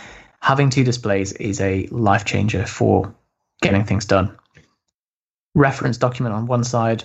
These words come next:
task on the other, or, like, even having your OmniFocus or your things or your, your to-do list on one side, and then,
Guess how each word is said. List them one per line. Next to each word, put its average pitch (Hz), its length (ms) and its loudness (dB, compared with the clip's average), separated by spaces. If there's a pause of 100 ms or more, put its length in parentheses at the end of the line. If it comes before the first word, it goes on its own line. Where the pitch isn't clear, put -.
(380)
task - 360 -2
on 104 100 2
the 104 100 0
other, 104 340 0 (120)
or, 113 240 6
like, 110 300 0 (560)
even 131 340 2
having 127 320 2
your 110 140 2
OmniFocus 113 580 0
or 101 60 -2
your 95 100 -2
things 117 480 2
or 104 100 -2
your, 95 120 -4 (120)
your - 140 -6 (540)
to-do 127 280 4
list 107 280 0
on 110 160 4
one 110 160 2
side, 98 380 2 (720)
and 110 140 4
then, 98 340 -2